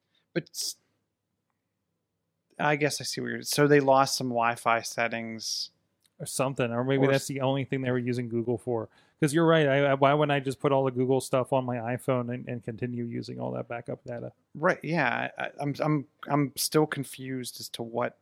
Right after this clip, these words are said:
Speaker 1: what did they actually lose?
Speaker 2: Mm-hmm.
Speaker 1: Maybe, like, 'cause you're not gonna lose your bookmarks.
Speaker 2: And they don't
Speaker 1: 'Cause
Speaker 2: really go
Speaker 1: those
Speaker 2: into
Speaker 1: are
Speaker 2: this either.
Speaker 1: stored in Chrome, like a Chrome back. I, I, I'm, I'm interested to hear what, what did they actually lose?
Speaker 2: Mm-hmm.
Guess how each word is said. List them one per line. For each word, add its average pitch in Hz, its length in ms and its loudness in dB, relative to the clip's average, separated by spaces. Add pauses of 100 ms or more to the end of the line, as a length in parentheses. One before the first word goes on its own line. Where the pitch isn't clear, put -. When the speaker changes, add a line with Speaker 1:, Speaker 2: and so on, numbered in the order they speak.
(400)
Speaker 1:
what 170 200 2
did 208 140 0
they 185 160 0
actually 131 640 -6
lose? 127 880 -8
Speaker 2:
Mm-hmm. 131 220 -18 (600)
Speaker 1:
Maybe, 143 200 2
like, - 280 -14 (260)
'cause 151 100 -2
you're 175 120 2
not 180 120 4
gonna 185 140 4
lose 160 220 4
your 131 60 -2
bookmarks. - 840 -4 (540)
Speaker 2:
And 139 60 -4
they 165 80 0
don't 247 120 -2
Speaker 1:
'Cause 262 100 2
Speaker 2:
really 202 160 -4 (160)
go 165 80 4
Speaker 1:
those 156 160 8
Speaker 2:
into 151 80 0
Speaker 1:
are 123 80 0
Speaker 2:
this 110 140 -4
either. 139 240 0
Speaker 1:
stored 156 280 0
in 123 140 -2
Chrome, 120 800 -4 (960)
like 120 100 -6
a 117 60 -12
Chrome 143 380 -4
back. 117 240 -8
I, - 140 -6 (120)
I, 139 160 2 (120)
I'm, 143 280 2
I'm 156 140 4
interested 175 420 2
to 156 60 0
hear 147 180 0
what, 120 400 -4 (640)
what 139 380 0
did 151 160 -4
they 131 120 0
actually 113 520 -4
lose? 101 500 -12
Speaker 2:
Mm-hmm. 113 280 -8